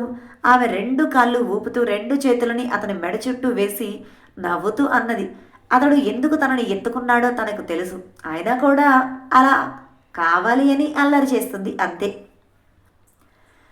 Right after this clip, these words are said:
"నాకు ఫుల్ మీల్స్ కావాలి అంటే ఇదిగో ఇక్కడ బాగోదు కదా" అంటూ పూర్తిగా పర్సనల్ రూమ్లోనికి తీసుకొని వెళ్ళి అక్కడ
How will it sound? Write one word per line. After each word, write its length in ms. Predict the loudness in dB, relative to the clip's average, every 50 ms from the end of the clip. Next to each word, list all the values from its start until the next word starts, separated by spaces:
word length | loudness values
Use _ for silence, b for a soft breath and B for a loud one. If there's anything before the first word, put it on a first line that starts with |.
| b b b b -2
"నాకు 360 | 2 2 2 4 4 4 4 6 4 2 0 -6 -10 -14
ఫుల్ 500 | -16 -10 -6 -2 2 4 4 4 4 2 0
మీల్స్ 320 | 0 0 0 -2 -2 -2
కావాలి 440 | 0 2 2 2 2 0 -2 -2 -4 -8 -12 -20 -20 _ -6
అంటే 420 | -4 -4 -4 -4 -8 -4 0 2 2 2 2
ఇదిగో 420 | 0 -2 -4 -4 -4 -4 -4 -4
ఇక్కడ 380 | -6 -8 -8 -10 -4 -2 0 2
బాగోదు 460 | 4 4 4 4 4 4 2 2 0 0
కదా" 280 | -2 -4 -2 0 -2 -2 -2 -4 B B B B B B -6
అంటూ 280 | -4 -4 -2 0 0 0
పూర్తిగా 560 | 0 2 2 4 4 2 2 0 2 2 2
పర్సనల్ 460 | 4 4 2 2 2 0 -4 -2 -2
రూమ్లోనికి 380 | -2 -2 -2 -4 -6 -6 -6 -6
తీసుకొని 420 | -8 -10 -10 -8 -6 -6 -6 -4
వెళ్ళి 320 | -4 -4 -4 -4 -6 -2 0
అక్కడ 360 | -2 -2 -2 -6 -4 0 4